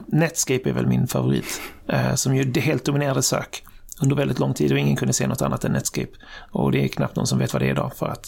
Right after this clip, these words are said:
Google tagit över den rollen. Men att säga att Netscape skulle försvinna ett år innan de försvann, ingen skulle trott dig. Så att klart, alla monopolföretagen kan försvinna imorgon eftersom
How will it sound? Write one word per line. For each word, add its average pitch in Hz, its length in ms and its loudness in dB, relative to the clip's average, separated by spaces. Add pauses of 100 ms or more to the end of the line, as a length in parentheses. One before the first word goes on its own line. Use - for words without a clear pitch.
Google 131 260 2
tagit 131 240 0
över 127 180 -2
den 135 180 2
rollen. 135 380 2
Men 127 180 4 (640)
att - 160 -2
säga 156 220 4
att 143 100 -2
Netscape 147 340 0
skulle - 180 0
försvinna 135 500 0 (140)
ett 131 120 0
år 143 160 4
innan 131 160 4
de 123 120 4
försvann, 127 380 0 (120)
ingen 139 260 2
skulle 139 200 0
trott 139 240 -2
dig. - 180 -4 (1120)
Så - 120 0
att 139 100 -2
klart, 160 320 2
alla 151 320 4
monopolföretagen 135 920 2
kan 127 220 0
försvinna 123 340 2
imorgon 127 480 4
eftersom 135 680 0